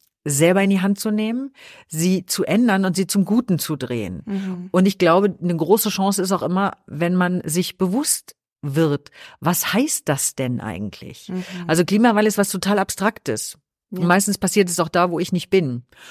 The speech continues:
Speaker 1: Und betrifft mich auch nicht, weil, pff, bei mir war der Keller bisher immer trocken. Ja, und dreißig Grad im Sommer finde ich cool.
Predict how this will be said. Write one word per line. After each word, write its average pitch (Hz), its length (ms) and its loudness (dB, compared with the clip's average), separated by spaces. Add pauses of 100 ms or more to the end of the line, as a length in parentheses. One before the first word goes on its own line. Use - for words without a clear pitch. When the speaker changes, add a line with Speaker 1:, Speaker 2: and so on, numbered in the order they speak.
(140)
Speaker 1:
Und 165 260 0 (140)
betrifft 202 440 0
mich 220 180 0
auch 190 140 2
nicht, 202 300 0
weil, 170 260 4
pff, - 320 -18
bei 139 100 2
mir 143 180 0
war 185 80 2
der 175 120 2
Keller 170 240 0
bisher 170 240 0
immer 165 160 0
trocken. 151 400 -2 (340)
Ja, 151 240 4
und 160 80 0
dreißig 151 360 2
Grad 139 200 -2
im 147 80 -2
Sommer 147 280 0
finde 175 180 -2
ich - 240 -10
cool. 131 240 2